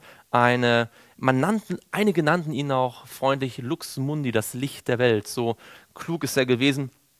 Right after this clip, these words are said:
Achtundfünfzig Jahre war er geworden und er hatte jetzt in dem letzten Jahr, in den letzten Monaten auch noch Luther erlebt,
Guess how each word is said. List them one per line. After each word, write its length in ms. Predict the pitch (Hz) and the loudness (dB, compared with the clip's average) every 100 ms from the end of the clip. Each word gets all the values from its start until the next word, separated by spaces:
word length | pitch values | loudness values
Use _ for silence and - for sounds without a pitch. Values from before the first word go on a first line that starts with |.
| _ _ _ _ - | _ _ _ _ 0
Achtundfünfzig 580 | 151 - 160 147 - 120 | 0 0 -8 -8 -8 -2
Jahre 280 | 143 131 | -2 -2
war 180 | 113 113 | 0 2
er 140 | 113 110 | 2 0
geworden 360 | 107 127 139 - - - | 0 0 0 -4 -18 -6
und 140 | 147 143 | 2 4
er 100 | 196 | 4
hatte 180 | 190 | 2
jetzt 360 | 185 190 - - | 4 2 2 -4
in 60 | 139 | -2
dem 120 | 127 | 0
letzten 320 | 165 - 151 | 0 -4 0
Jahr, 380 | 139 151 165 - | 4 4 4 0
in 80 | 123 | -6
den 100 | 113 | -6
letzten 300 | - - 123 | -8 -8 -4
Monaten 360 | 139 135 127 - - - - | -2 -2 -4 -10 -20 -20 2
auch 220 | - - 139 | 4 4 4
noch 300 | 135 127 123 | 0 0 -2
Luther 580 | 123 190 - 139 98 - _ _ _ _ _ _ _ | -2 -2 2 4 4 -2 _ _ _ _ _ _ _
erlebt, 640 | 123 120 139 - - - | 4 6 6 2 -8 -12